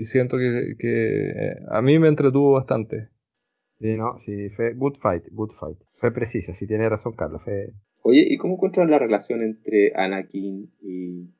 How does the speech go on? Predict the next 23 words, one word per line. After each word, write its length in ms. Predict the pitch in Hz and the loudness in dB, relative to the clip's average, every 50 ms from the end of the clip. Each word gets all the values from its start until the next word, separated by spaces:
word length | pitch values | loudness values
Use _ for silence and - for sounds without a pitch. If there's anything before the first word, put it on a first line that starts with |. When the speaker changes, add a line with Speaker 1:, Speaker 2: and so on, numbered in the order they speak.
| _ _ _ | _ _ _
Speaker 3:
y 140 | 104 95 95 | -2 0 0
Obi-Wan? 560 | 90 90 90 85 87 87 90 92 107 123 - _ _ _ _ _ _ _ _ _ _ _ _ _ _ _ | 2 2 2 2 2 2 2 0 -4 -8 -12 _ _ _ _ _ _ _ _ _ _ _ _ _ _ _
La, 200 | - 98 95 - - - | -4 -2 -2 -2 -6 -6
la 140 | - - 95 - | -4 -4 -4 -2
tensión 540 | 98 92 87 - - - 110 101 101 107 107 | -4 -6 -6 -8 0 2 2 2 2 0 -2
que 80 | - | -2
había, 320 | 101 92 101 101 101 104 101 | -2 0 0 2 2 2 2
la 160 | 95 92 90 _ _ - - _ | 2 -2 -4 _ _ -20 -20 _
camaradería 840 | - 98 92 95 98 98 92 98 95 92 90 90 92 95 101 101 98 | -6 -4 -2 -2 -2 -2 -2 0 2 2 2 2 4 4 4 4 4
que 100 | 98 104 98 | 4 0 0
había. 340 | 98 101 104 104 101 101 101 _ _ _ _ _ _ _ _ _ _ _ _ _ _ _ _ _ _ _ _ - - - - | 0 0 0 0 -2 -4 -8 _ _ _ _ _ _ _ _ _ _ _ _ _ _ _ _ _ _ _ _ -14 -12 0 4
Speaker 1:
Forzada. 640 | 139 131 110 - - 143 120 104 101 101 - - _ _ _ _ _ _ _ _ _ _ _ _ _ - - | 4 4 4 4 4 4 4 4 2 0 -4 -12 _ _ _ _ _ _ _ _ _ _ _ _ _ -16 -12
Speaker 3:
¿Forzada? 340 | - - - - 113 - 190 - 214 214 214 214 _ _ _ _ _ _ _ _ _ _ _ _ _ _ _ _ _ _ _ _ _ _ _ _ _ _ _ _ _ _ _ _ _ _ _ _ _ | -10 -8 -2 -2 -2 -2 -2 -8 -12 -18 -20 -20 _ _ _ _ _ _ _ _ _ _ _ _ _ _ _ _ _ _ _ _ _ _ _ _ _ _ _ _ _ _ _ _ _ _ _ _ _
Speaker 1:
Sí, 220 | - - 135 120 107 | -2 0 0 0 0
forzada 460 | 110 - 117 113 - 139 135 135 135 | 0 -2 -2 0 4 6 6 6 6
por 160 | 123 127 120 | 4 0 -2
decirlo 360 | 120 117 110 - 131 123 123 | -2 -6 -4 -4 -4 -4 -2
menos. 340 | 120 135 135 123 117 113 110 | -2 -2 -2 -2 -4 -6 -6
Se 80 | - 120 | -6 -4
supone 380 | 110 120 113 120 127 131 135 127 | -4 -4 -2 -2 -2 -2 -2 0
que, 380 | 131 131 127 127 131 131 120 - - - - | 0 0 2 2 0 -2 -2 -6 -10 -14 -12
supone 440 | - - 120 123 127 127 135 135 | -6 -6 -4 -2 -2 0 0 -2
que 280 | 127 127 123 120 117 - | -2 -4 -6 -6 -8 -10